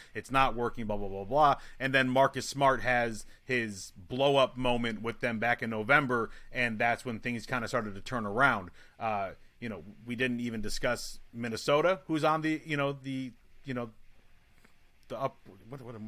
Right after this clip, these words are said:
what is the word? Incline. <laughs> Um, you know, there, there's definitely contenders out there, and it's not gonna be an easy road for either team.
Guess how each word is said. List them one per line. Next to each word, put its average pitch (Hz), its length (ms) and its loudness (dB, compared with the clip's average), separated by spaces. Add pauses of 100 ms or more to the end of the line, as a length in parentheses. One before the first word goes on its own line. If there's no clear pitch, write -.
what 135 100 -8
is 95 80 -14
the 85 80 -16
word? 104 220 -12 (100)
Incline. 175 560 2 (560)
<laughs> 247 100 2 (380)
Um, 131 340 6 (400)
you 151 100 2
know, 139 100 4
there, 139 160 4 (160)
there's 175 180 4
definitely 240 400 6
contenders 170 640 2
out 131 260 4
there, 123 200 4
and 120 160 -2
it's 131 160 -2
not 170 200 4
gonna 156 160 -2
be 147 160 0
an 143 60 0
easy 143 300 -2
road 135 220 4
for 127 160 -2
either 123 260 4
team. 120 360 -2